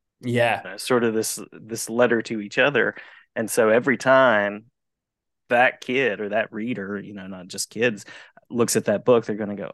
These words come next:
Speaker 2: "Oh yeah, that was that guy who said this."
Speaker 1: Right. And
Speaker 2: Yeah.
Speaker 1: yeah, and it, it's cool. It's been interesting, um,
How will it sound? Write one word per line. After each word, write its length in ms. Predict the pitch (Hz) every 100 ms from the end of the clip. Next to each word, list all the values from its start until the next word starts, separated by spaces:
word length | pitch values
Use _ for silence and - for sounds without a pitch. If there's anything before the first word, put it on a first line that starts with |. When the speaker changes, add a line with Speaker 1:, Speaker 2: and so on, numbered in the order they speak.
| -
Speaker 2:
"Oh 300 | 139 135 120
yeah, 300 | 113 117 113
that 240 | 92 101 -
was 180 | 110 -
that 240 | 98 95
guy 260 | 101 90 87
who 120 | 87
said 260 | - 87 -
this." 480 | 104 104 - - - _ _ _ _ _ _
Speaker 1:
Right. 320 | 113 110 98 - _ _ -
And 180 | 120 110
Speaker 2:
Yeah. 220 | 87 85
Speaker 1:
yeah, 360 | 139 117 - -
and 140 | 135
it, 160 | 135 -
it's 180 | 139 143
cool. 320 | - 156 143
It's 120 | 117
been 160 | - 135
interesting, 640 | 143 143 123 127 113 107 -
um, 540 | 117 110 107 104 -